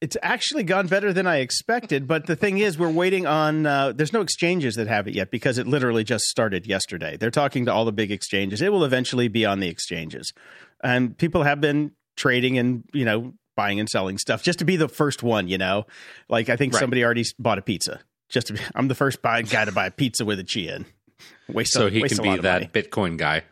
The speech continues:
Speaker 2: the
Speaker 1: Yeah.
Speaker 2: story
Speaker 1: Mm-hmm.
Speaker 2: about how you, you bought a pizza with your Bitcoin, which is now worth a million dollars.
Speaker 1: Yeah. So
Speaker 2: Yeah.
Speaker 1: anyway, um, every, it, it, 'cause the speculation on what the price was gonna be has been all over the place, but it seems to have settled between seven hundred and eight hundred dollars a coin.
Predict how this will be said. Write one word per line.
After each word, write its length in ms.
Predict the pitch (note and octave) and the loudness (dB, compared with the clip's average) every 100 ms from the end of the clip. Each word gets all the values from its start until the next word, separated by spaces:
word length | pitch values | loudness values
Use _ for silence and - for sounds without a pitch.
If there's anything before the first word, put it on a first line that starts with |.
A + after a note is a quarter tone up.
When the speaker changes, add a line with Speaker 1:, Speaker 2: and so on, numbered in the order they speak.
| _ | _
Speaker 2:
the 100 | E2+ | -4
Speaker 1:
Yeah. 80 | C3 | -2
Speaker 2:
story 400 | - G2+ D#2 D2 - E3 | 0 0 -2 -4 -6 -2
Speaker 1:
Mm-hmm. 140 | E3 | 2
Speaker 2:
about 160 | D#3+ C3+ | 2 2
how 320 | F2+ E2+ E2 | 0 -2 -4
you, 280 | F#2 F2 E2 - | -6 -8 -8 -6
you 160 | G#2 | -4
bought 180 | E2+ G2+ | 2 2
a 60 | F#2+ | 0
pizza 360 | - A2 - G2 | -2 -2 0 -2
with 180 | F2+ | -2
your 80 | F#2+ | -4
Bitcoin, 440 | D#2+ F2+ - F2+ E2 | -2 -4 -4 -4 -2
which 160 | D#2+ | -4
is 120 | - - | -6 -4
now 140 | F2 | -2
worth 220 | D#2+ E2 | -2 -4
a 20 | E2+ | -6
million 320 | D2+ D2+ D#2 | -8 -8 -4
dollars. 300 | - - - - _ | -4 -4 -6 -6 _
Speaker 1:
Yeah. 420 | - B2 B2 E2+ - - - | -6 0 0 0 -4 -16 -6
So 300 | - F2 - _ | -2 -2 -4 _
Speaker 2:
Yeah. 120 | D#2+ - - | -12 -6 -4
Speaker 1:
anyway, 460 | G2 F2+ F2+ F#2+ - - - - | -2 -2 -4 -6 -8 -18 -20 -2
um, 400 | C#3+ D3 C#3 D3 | 0 2 2 2
every, 220 | G3 A#3+ | 2 2
it, 240 | G#3+ A3 G3+ | 2 0 0
it, 360 | F#3+ E3 C3+ | 0 -2 -2
'cause 200 | E3+ C#3+ | -2 0
the 80 | C#3+ | 0
speculation 640 | - G3 F#3 F3+ D#3+ - | 0 0 2 2 2 2
on 120 | D3 C3 | 0 2
what 120 | C#3 | 0
the 60 | C3 | -2
price 300 | B2+ A#2 B2 | 0 0 0
was 100 | A#2 | -2
gonna 200 | A#2 A2+ | -2 0
be 240 | A2 A2 | 0 0
has 140 | G#2+ A2 | 0 -2
been 300 | A2 A2 A2+ | -2 -2 -2
all 260 | A2 A2+ G#2 | 0 0 0
over 180 | G#2 | 0
the 100 | G#2+ | -2
place, 340 | G#2 A2+ A2 G#2+ | -2 0 0 -2
but 260 | A2+ B2+ - - - | -2 -2 -4 -14 -4
it 160 | F3 D3 | -2 0
seems 340 | A3 C4 A3 | 0 0 0
to 120 | - | 0
have 120 | G#3 D#3+ | 0 0
settled 560 | - D#3+ E3 E3 D3+ | 0 2 2 2 0
between 560 | C3 - D3+ D3+ C#3+ C#3 | -2 0 2 2 2 0
seven 300 | - D#3 D3 | 0 0 2
hundred 220 | D3+ D3 | 2 0
and 100 | A#2+ | 0
eight 140 | C3 A#2 | 0 -2
hundred 200 | A#2+ A2+ | -2 0
dollars 280 | G#2 G2+ G2 | 0 0 -6
a 20 | |
coin. 400 | - G2 F#2 - | -10 -10 -12 -14